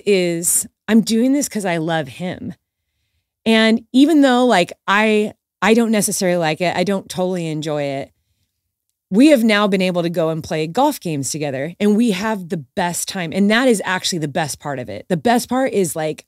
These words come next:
our enjoyment. And he's so patient and he'll,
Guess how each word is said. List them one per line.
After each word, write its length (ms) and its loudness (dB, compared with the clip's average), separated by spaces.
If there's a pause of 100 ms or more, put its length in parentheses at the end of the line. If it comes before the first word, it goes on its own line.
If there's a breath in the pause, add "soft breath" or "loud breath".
our 160 0
enjoyment. 680 0 (160 soft breath)
And 80 4
he's 200 6
so 220 2
patient 600 -6 (520 soft breath)
and 100 0
he'll, 220 2